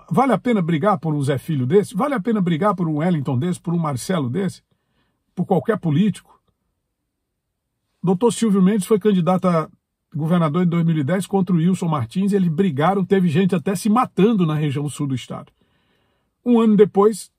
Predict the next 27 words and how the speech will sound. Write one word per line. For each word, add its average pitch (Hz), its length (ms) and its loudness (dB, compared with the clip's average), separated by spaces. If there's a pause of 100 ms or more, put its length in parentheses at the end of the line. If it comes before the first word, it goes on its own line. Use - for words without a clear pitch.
(880)
empossado 170 920 0
o - 60 -6
Wilson 165 280 -2
Martins 151 320 -4
no 170 80 -2
governo, 202 380 -2 (160)
o - 80 -8
P 220 120 4
S 208 160 2
D 208 80 4
B 185 140 0
do 185 100 0
doutor 180 280 -2
Silvio 180 240 0
Mendes 180 260 2
desembarca 208 640 0
no 165 100 0
governo, 156 400 -4 (240)
adere 185 480 2
ao 175 100 4
governo, 160 400 -2 (400)
então 190 200 -2
tudo, 233 320 -8
todo 247 200 2
mundo 196 280 2
junto 175 340 0
lá, 156 220 -6